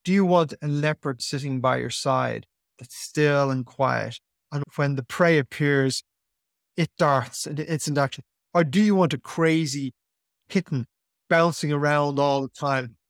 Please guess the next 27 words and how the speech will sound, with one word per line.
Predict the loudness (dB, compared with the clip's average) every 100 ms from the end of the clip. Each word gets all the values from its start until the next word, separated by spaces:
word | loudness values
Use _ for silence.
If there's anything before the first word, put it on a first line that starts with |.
| _ _ _ _
chaos | -2 2 2 0 -4 -2
everywhere?" | -2 0 -2 -6 _ _ _ _ _ _ _
And | -4 -2 0
that's | 0 0 -4 -2
what | -2 -4
people's | -6 -6 -2 -2 -2 -4 -10 -14
attention | -14 -4 -2 0 -2 -6
is. | -8 -10 -16 _ _
And | -6 -2
that's, | -2 -4 -16 _ _
most | -4 4 4 4 0
people's | -2 0 -2
attention | -4 -2 -2 -2 -4
is | -6
a | -4
crazy | -2 -2 -2
kitten. | -6 -6 -8 _ 0
"Oh, | 2
here, | 4 2 0
hey, | -4 -4
oh, | -6
I," | -8 -12 -16 _ _ _ _ _ 0
that | 0 0
must | -6 -6
be | -8
so | 0 0 0
tiring. | -2 -4 -2 -6